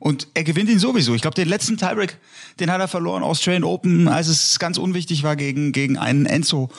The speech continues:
Cuoco, gegen den Franzosen. Und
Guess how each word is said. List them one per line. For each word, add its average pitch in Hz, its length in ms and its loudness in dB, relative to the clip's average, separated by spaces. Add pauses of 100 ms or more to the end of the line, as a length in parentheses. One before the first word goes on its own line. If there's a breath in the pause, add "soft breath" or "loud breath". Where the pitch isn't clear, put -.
(340 loud breath)
Cuoco, 180 500 -2 (920 loud breath)
gegen 147 280 4
den 139 140 4
Franzosen. 165 840 2 (140)
Und 135 420 2